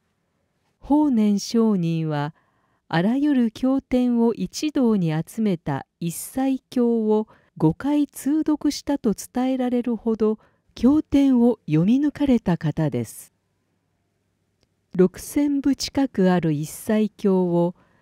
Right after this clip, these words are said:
四十三歳になるまで読み続けたのです。それは、自分が本当に救われてゆく道を求め続けたからでした。その中で、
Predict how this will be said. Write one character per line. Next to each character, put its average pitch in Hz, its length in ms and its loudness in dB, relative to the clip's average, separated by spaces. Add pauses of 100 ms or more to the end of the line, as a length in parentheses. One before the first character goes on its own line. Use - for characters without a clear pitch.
(120)
四 285 320 2
十 220 280 0
三 285 340 -2
歳 220 340 0
に 190 180 0
な 220 140 0
る 214 140 0
ま 185 140 0
で 151 300 -2
読 160 160 0
み 220 160 2
続 214 320 -6
け 202 160 -2
た 202 140 -2
の 160 160 -2
で 123 160 -4
す。 - 260 -20 (1400)
そ - 180 -2
れ 240 140 4
は、 220 240 0 (320)
自 180 220 -2
分 285 320 2
が 254 160 2
本 302 340 0
当 311 300 2
に 285 180 0
救 - 300 -6
わ 269 100 0
れ 269 160 -2
て 247 180 0
ゆ 247 140 2
く 226 240 -2
道 226 120 0 (300)
を - 180 -2 (120)
求 180 320 0
め 262 140 2
続 247 320 -6
け 226 100 0
た 175 160 -2
か 165 160 -6
ら 165 140 -2
で 139 140 -4
し - 160 -12
た。 - 260 -10 (1700)
そ 214 140 -2
の 240 160 0
中 247 280 -2
で、 165 280 -2